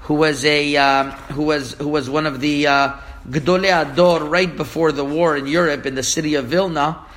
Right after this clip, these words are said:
he would make a bracha on electricity of Borei Meorei Ha'esh to prove a point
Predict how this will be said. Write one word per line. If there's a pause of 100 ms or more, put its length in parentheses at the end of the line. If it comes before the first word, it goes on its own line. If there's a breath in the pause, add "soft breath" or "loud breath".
(240 loud breath)
he
would
make
a
bracha
on
electricity (220 loud breath)
of
Borei
Meorei
Ha'esh (300 loud breath)
to
prove
a
point